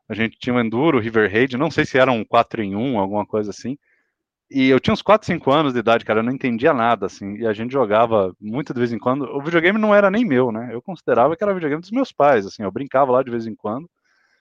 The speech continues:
mas meus pais que jogavam. E por algum motivo eles venderam esse videogame, ou deram, ou venderam, não sei se estragou, deu problema. E, só que logo depois eles compraram um Atari, o Atari padrãozão mesmo, aquele preto.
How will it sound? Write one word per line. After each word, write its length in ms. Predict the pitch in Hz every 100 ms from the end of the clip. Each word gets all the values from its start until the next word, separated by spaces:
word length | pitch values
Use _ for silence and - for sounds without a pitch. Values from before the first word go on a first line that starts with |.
| _
mas 160 | - 117
meus 180 | 135 117
pais 220 | 123 123
que 100 | -
jogavam. 520 | 170 143 117 110 98 - - _ _ _ _ _ - -
E 800 | 127 127 127 123 120 117 117 - _ _ _ _ _
por 100 | 160
algum 200 | 151 190
motivo 580 | 269 196 - - 190 180
eles 160 | 165
venderam 400 | 156 208 135 156
esse 160 | 165 170
videogame, 720 | 170 175 127 123 151 113 101 - _ -
ou 200 | 127 131
deram, 400 | 107 107 143 113
ou 80 | 120
venderam, 400 | 120 104 127 180
não 80 |
sei 100 | -
se 140 | 156 -
estragou, 360 | - 98 107
deu 140 | 127 113
problema. 500 | 104 92 110 135 123 _ _ _ _ _ _ -
E, 160 | 143
só 160 | - 208
que 100 | 208
logo 220 | 202 202
depois 260 | 196 - 196
eles 160 | 196
compraram 480 | - 196 180 180 190
um 140 | 196 208
Atari, 480 | - 196 165 113 98 -
o 100 | 135
Atari 640 | 123 139 143 151 151 151 143
padrãozão 580 | 156 156 156 131 143 139
mesmo, 260 | 127 123
aquele 280 | 110 - 113
preto. 400 | - 113 117